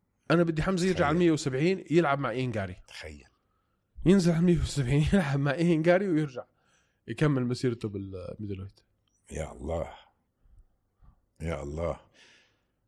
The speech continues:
Speaker 1: بدي جاري وكافينغتون أنا.
Speaker 2: بيسويها حمزة، برجع بنزل؟
Speaker 1: لا، no way.
Speaker 2: ما بنزل، آه؟
Speaker 1: No way.
Speaker 2: طب لو نزل، خلينا نحكي هيك. افتراض. لو نزل حمزة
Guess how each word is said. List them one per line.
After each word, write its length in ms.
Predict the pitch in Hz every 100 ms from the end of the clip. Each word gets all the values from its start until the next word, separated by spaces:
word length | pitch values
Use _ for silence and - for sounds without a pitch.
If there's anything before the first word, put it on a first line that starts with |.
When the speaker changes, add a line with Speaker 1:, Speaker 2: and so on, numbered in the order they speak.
| -
Speaker 1:
بدي 240 | 123 131
جاري 280 | 139 156 180
وكافينغتون 560 | 151 143 127 117 - 87
أنا. 180 | 87 - - -
Speaker 2:
بيسويها 400 | 92 147 190 208
حمزة، 280 | 131 120
برجع 200 | 101 101
بنزل؟ 320 | 82 82 80 107 _
Speaker 1:
لا، 200 | 98 - -
no 300 | 98 95 92
way. 60 | - _ _ _
Speaker 2:
ما 160 | 80 90
بنزل، 280 | 78 67 60
آه؟ 220 | 85 101
Speaker 1:
No 340 | 95 87 82
way. 180 | 85 85 -
Speaker 2:
طب 180 | 110 113
لو 120 | 196
نزل، 360 | 175 98 73
خلينا 240 | 76 143 131
نحكي 240 | - _ _
هيك. 200 | 76 - - - _ _
افتراض. 540 | - - 123 90 - - _ -
لو 320 | 95 175 175
نزل 240 | 147 98
حمزة 480 | 85 87 78 67 67